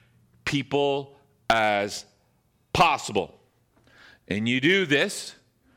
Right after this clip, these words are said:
using YouTube. You make videos on YouTube,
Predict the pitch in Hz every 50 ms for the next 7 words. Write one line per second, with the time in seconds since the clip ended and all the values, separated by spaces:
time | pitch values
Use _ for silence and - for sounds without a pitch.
0 | _ _ _ _ _ _ _ - 98 95 104 110 107 107 127 127 123 135 156 175
1 | 175 127 - 127 117 104 98 101 107 107 110 117 123 117 107 107 101 113 147 156
2 | 151 131 120 117 120 139 147 127 117 - 104 101 98 95 95 95 104 123 147 156
3 | 156 117 - 160 160 156 156 160 147 131